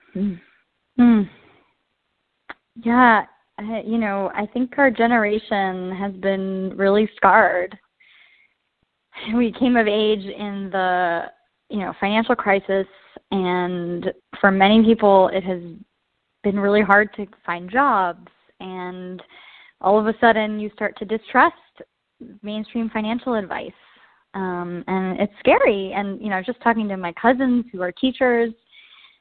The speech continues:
and they realize they're probably never gonna see a pension, you know, and they're trying to make ends meet, both being public school teachers right now.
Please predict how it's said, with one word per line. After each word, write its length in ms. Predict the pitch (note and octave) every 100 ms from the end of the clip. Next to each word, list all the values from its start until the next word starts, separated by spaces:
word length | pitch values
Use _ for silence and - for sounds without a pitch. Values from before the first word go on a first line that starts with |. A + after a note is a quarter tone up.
| -
and 280 | G#3 G3 F3
they 540 | F#3+ F#3+ G3 G3+ G3+
realize 400 | F#3 G3+ G3+ G3+ F#3+
they're 140 | G3+
probably 320 | - G#3+ G#3
never 240 | G#3 G3+ A3
gonna 220 | G#3+ G#3 -
see 320 | G#3+ G3+ G3+
a 40 | -
pension, 640 | C4+ C4 - - A3+ G#3 _
you 120 | - G3
know, 280 | F#3 G3+
and 160 | G3+ F#3
they're 400 | F3+ F3+ F#3 - - _ _ _
trying 320 | - F#3 G3 G3+
to 60 |
make 180 | A3 A3+
ends 300 | G#3+ A#3 A#3+
meet, 220 | G#3 G3+
both 240 | G3+ G3+ G3+
being 200 | G#3 G3
public 320 | G3 G3+ G#3+
school 180 | - G#3+
teachers 400 | G#3+ A#3 A#3 G3
right 180 | F3+ D#3
now. 380 | D#3+ - -